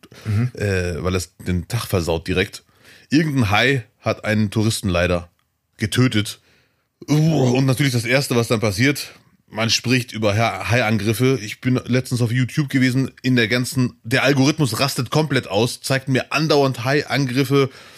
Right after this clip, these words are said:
Speaker 2: und Tipps, wie man einen Hai-Angriff abwehrt. Und ich dachte mir, krass, auf Strandurlaub hätte ich jetzt schon mal prinzipiell gar keinen Bock.
Speaker 1: Mhm.
Speaker 2: Auch wenn mir Leute mit Wahrscheinlichkeitsrechnungen ankommen und dass das doch eh nicht möglich ist oder quasi ausgeschlossen ist. Daher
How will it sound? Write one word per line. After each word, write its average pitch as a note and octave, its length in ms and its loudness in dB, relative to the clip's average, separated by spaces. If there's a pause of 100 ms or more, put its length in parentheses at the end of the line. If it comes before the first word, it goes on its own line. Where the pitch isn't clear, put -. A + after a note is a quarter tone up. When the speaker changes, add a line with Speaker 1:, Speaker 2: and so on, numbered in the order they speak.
(220)
Speaker 2:
und C#3 200 -2
Tipps, F3 280 0
wie D#3+ 60 2
man C#3+ 240 0
einen A#2+ 320 0
Hai-Angriff C#3 540 0
abwehrt. C3 520 0 (440)
Und - 360 -2
ich C3 120 -4
dachte C#3 260 -6
mir, A2 220 2 (100)
krass, - 320 -6
auf - 300 -10 (100)
Strandurlaub F3 580 0
hätte G3+ 160 -2
ich E3 40 2
jetzt - 340 -6
schon D#3 120 2
mal C#3+ 100 4
prinzipiell C#3+ 420 2
gar B2+ 120 2
keinen G2 180 0
Bock. - 240 -4 (760)
Speaker 1:
Mhm. F2 280 -4 (100)
Speaker 2:
Auch A#2+ 180 2
wenn C3+ 120 4
mir B2+ 100 4
Leute B2 220 4
mit A2+ 140 0
Wahrscheinlichkeitsrechnungen A2 840 0
ankommen F#2+ 380 0
und G2 220 -2
dass G2 120 0
das F#2+ 160 -6
doch - 200 -6
eh G#2+ 180 4
nicht F#2+ 160 2
möglich F2+ 320 0
ist E2+ 240 -6 (220)
oder F#2 400 0 (100)
quasi A2+ 380 2
ausgeschlossen G2+ 600 -2
ist. - 240 -8 (800)
Daher B2 380 2